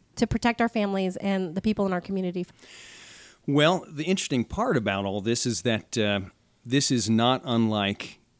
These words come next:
Speaker 2: being prepared for and making sure you're safe from any viral infection. It's just because of what we've heard, and we'll talk a little bit more about how covid nineteen compares with some other viruses with which you're familiar,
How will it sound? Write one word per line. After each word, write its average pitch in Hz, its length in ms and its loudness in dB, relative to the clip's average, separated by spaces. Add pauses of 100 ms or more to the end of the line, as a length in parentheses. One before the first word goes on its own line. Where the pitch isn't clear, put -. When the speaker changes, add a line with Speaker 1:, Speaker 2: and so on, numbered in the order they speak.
(1200)
Speaker 2:
being 123 280 4
prepared 123 580 -4
for 123 440 2
and 95 520 -2
making 110 360 -2
sure 110 300 -2
you're 95 100 -2
safe 113 360 0
from 113 500 0 (140)
any 113 500 2 (180)
viral 87 380 -4
infection. 80 600 -12 (540)
It's 110 220 -6
just - 320 -2
because 120 720 -2
of 98 240 -4
what 101 180 -2
we've 98 180 -4
heard, 113 340 -2
and 98 80 0
we'll 87 80 -4
talk - 260 -6
a - 40 -4
little 101 140 -2
bit 90 80 -8
more 101 260 0
about 95 560 -4 (480)
how 101 160 -4
covid 104 380 -2
nineteen 98 720 -2 (600)
compares 107 540 -2
with 101 100 -4
some 104 180 0
other 104 140 2
viruses 98 540 -2
with 101 160 -6
which 104 200 -4
you're 92 80 -6
familiar, 104 720 2